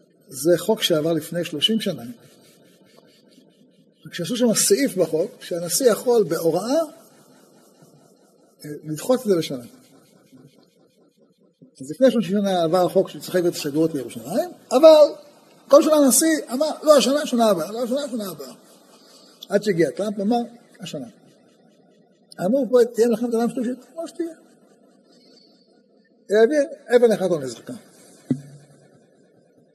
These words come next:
אז באותו יום שזה עבר,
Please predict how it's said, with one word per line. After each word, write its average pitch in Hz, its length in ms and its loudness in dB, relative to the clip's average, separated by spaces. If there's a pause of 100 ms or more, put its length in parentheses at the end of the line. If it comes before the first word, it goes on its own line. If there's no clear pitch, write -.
(840)
אז 220 320 6
באותו 175 300 6
יום 180 140 4
שזה 143 280 -2
עבר, 190 300 0